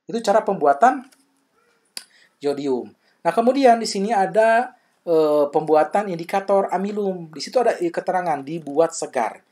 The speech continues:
Nah, di situ maksudnya dibuat segar itu bukan ditambahkan sesuatu yang menyegarkan, bukan, tetapi dibuat sesaat sebelum digunakan. Itu dinamakan dibuat segar.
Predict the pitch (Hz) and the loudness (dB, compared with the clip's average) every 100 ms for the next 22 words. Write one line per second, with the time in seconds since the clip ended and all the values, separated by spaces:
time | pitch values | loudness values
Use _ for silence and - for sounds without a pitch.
0 | _ _ - 120 117 131 285 - 180 160 | _ _ -12 -8 -8 -6 -6 -4 -4 -4
1 | - 139 139 135 131 131 131 127 117 117 | -6 -8 -8 -4 -2 -2 -4 -2 -2 -2
2 | 247 190 147 131 120 120 - _ _ - | -8 -6 -2 0 0 -4 -14 _ _ -12
3 | - 117 113 117 127 - 123 113 131 123 | -8 -4 -6 -6 -10 -6 -4 -2 -2 -4
4 | 117 117 113 214 - 135 151 190 147 123 | -4 -6 0 0 2 -4 -4 -2 -2 -2
5 | - 101 - 226 202 147 123 117 147 - | -6 -6 -6 -8 -8 -10 -8 -2 -2 -2
6 | 139 - 117 143 165 - 127 120 131 123 | -8 -6 -4 -4 -4 -6 -8 -8 -8 -8
7 | 123 123 127 123 104 - _ _ _ _ | -8 -8 -2 -2 -2 -12 _ _ _ _
8 | - 147 139 120 104 101 156 131 117 113 | -12 -10 -6 -6 -8 -8 -8 -6 -6 -8
9 | - 120 101 | -6 -6 -6